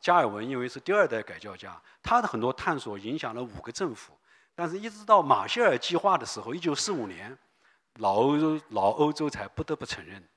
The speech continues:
来自加尔文的很多实践在北美，恰恰是马丁路德当时两种国度所解释的最好的这个注脚。我也很赞成你对这个。还有就是反犹，我也很高兴，Doctor So 讲了，他参加过那么多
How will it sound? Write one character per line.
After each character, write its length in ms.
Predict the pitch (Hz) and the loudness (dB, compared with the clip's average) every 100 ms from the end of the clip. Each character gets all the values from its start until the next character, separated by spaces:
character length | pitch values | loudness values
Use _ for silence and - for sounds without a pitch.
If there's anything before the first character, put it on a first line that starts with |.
| _ _ _ _ _ _ 95 | _ _ _ _ _ _ -10
来 180 | - | -8
自 120 | 135 131 | -8 0
加 200 | 190 185 | 4 6
尔 120 | 147 | 4
文 160 | 92 | 0
的 80 | 110 | -4
很 220 | 123 98 | -6 -6
多 160 | 92 107 | -8 -4
实 160 | 107 143 | 0 0
践 240 | 143 110 | 0 -4
在 160 | 123 110 | -2 0
北 240 | - 117 | 0 2
美， 260 | 139 95 - _ _ _ - | 0 -2 -12 _ _ _ -4
恰 160 | - | -2
恰 160 | 143 147 | -2 -4
是 200 | - 113 | -4 -6
马 200 | 98 92 | -4 -4
丁 140 | 120 | -4
路 80 | 127 | -6
德 180 | 113 98 | -8 -10
当 220 | 117 107 | -8 -6
时 180 | - 95 92 - _ | -6 -8 -12 -20 _
两 200 | 95 107 | -6 -2
种 160 | 139 101 | -2 -2
国 180 | - 95 | -6 -12
度 160 | 110 113 | -12 -14
所 220 | - 110 | -12 -10
解 240 | - 95 | -8 -8
释 160 | 80 117 | -8 -8
的 100 | 113 | -10
最 200 | - 190 | -4 -2
好 180 | - 92 | -2 -8
的 140 | 87 | -16
这 100 | 87 | -20
个 80 | 90 | -20
注 160 | - 101 | -18 -20
脚。 160 | - - _ _ _ _ | -20 -20 _ _ _ _
我 120 | 127 | -8
也 60 | 123 | -8
很 160 | 101 | -6
赞 200 | 151 139 | -4 -4
成 200 | 101 95 | -6 -14
你 60 | 92 | -14
对 140 | 101 | -16
这 120 | 92 | -18
个。 120 | 95 82 _ _ _ _ | -18 -20 _ _ _ _
还 140 | - 190 | -2 -2
有 60 | |
就 100 | 170 | 2
是 80 | 170 | 0
反 280 | - 107 104 | 4 4 4
犹， 320 | 98 123 160 - _ _ _ | -4 -4 -4 -8 _ _ _
我 100 | - | 2
也 80 | 175 | 4
很 140 | 135 107 | 4 2
高 180 | 135 | 4
兴 220 | 143 139 104 _ _ _ _ | 4 -2 -10 _ _ _ _
，Doctor 280 | 135 135 131 | -4 -2 -2
So 240 | - 156 | 0 -2
讲 160 | 117 92 | -2 -6
了， 100 | 90 | -6
他 120 | 135 | -6
参 180 | - 175 | -2 2
加 140 | 180 | 4
过 120 | 165 196 | 4 4
那 100 | 214 | 2
么 100 | 131 | 0
多 340 | 123 117 120 | 2 0 0